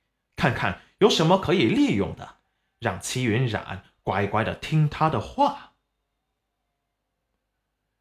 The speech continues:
刘婶见桌上的气氛有些诡异，立即打着圆场：“都是我家刘老头喝醉了胡说，云染丫头啊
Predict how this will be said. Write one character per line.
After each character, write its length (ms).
刘 240
婶 260
见 200
桌 180
上 160
的 80
气 380
氛 180
有 140
些 160
诡 360
异， 280
立 160
即 140
打 160
着 100
圆 260
场 480
：“都 160
是 140
我 160
家 260
刘 140
老 180
头 300
喝 180
醉 200
了 100
胡 240
说， 380
云 200
染 260
丫 180
头 240
啊 180